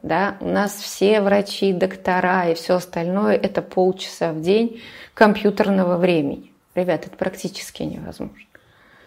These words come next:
То есть тут приходится, да, сразу же говорю, такой лайфхак, возможно, да, то есть вы должны совмещать. Но в полчаса экранного времени они больше времени проводят на самом деле, они будут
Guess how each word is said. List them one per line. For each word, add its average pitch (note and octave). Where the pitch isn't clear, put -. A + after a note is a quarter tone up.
То G3+
есть G3
тут C#4+
приходится, F#3+
да, G#3
сразу E3+
же E3
говорю, F3
такой F#3
лайфхак, F#3
возможно, F3+
да, F#3+
то F#3+
есть -
вы G3+
должны F#3
совмещать. E3+
Но A3
в G#3
полчаса C4+
экранного F3
времени D#3+
они F#3+
больше G3
времени G3
проводят E3+
на D3+
самом -
деле, -
они E3+
будут E3